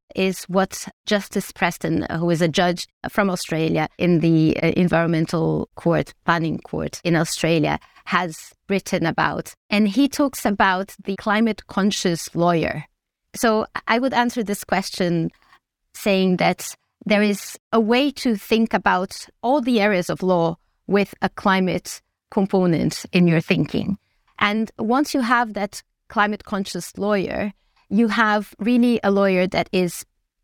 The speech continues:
ready to understand that climate is part of all the areas of law, really. So in tax law, in planning law,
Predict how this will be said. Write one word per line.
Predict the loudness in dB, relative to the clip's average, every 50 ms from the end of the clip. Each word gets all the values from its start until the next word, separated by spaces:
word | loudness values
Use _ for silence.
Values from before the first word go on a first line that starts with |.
| _
ready | -2 0 2 2 2 0 -2
to | -6 -4 -4 -2 -2
understand | 0 -2 -2 -6 -4 -2 -2 0 0 0 -2
that | -2 -4 -6
climate | -4 0 0 2 2 0 -2 -4 -4 -2
is | 0 0 0 0 -2 -8
part | -4 -2 0 0 0 0 -2
of | -4 -4 -4 -8 -14 _ _ _ _ _ _ _ _ _ _ _ _ _ _ _ _
all | 2 2 4 4 2
the | 2 2 2 2
areas | 2 2 2 2 0
of | 0 -2 -2
law, | -2 0 0 0 -2 -2 -2 -2
really. | 0 0 0 0 -2 -4 -6 _ _ _ -4
So | 0 0 2 2
in | 2 2 0
tax | 0 0 -2 -2 -4 -6 -8 -6
law, | -4 -2 0 -2 -2 -4 -6 _ _ _ _ -4
in | -2 0 2 2 2 2 2 0 -4 _ _ _ 0
planning | 0 2 2 2 0 0 0 0
law, | 0 0 0 0 0 -2